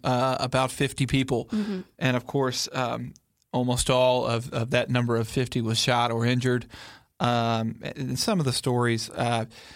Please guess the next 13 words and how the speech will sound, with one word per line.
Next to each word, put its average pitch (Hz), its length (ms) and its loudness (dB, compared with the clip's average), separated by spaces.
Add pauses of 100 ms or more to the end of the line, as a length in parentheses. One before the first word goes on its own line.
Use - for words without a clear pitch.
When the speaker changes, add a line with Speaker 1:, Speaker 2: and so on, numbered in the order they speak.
(180)
Speaker 1:
about 120 280 2
wh-, 135 280 -4
who 196 180 4
was 143 240 2
victimized 123 560 0
by 117 140 2
this 117 180 -2
attack, 120 480 0
the, 113 180 0
the 123 180 -4
pastor's 127 520 0
fourteen-year-old 131 680 0
daughter, 127 480 4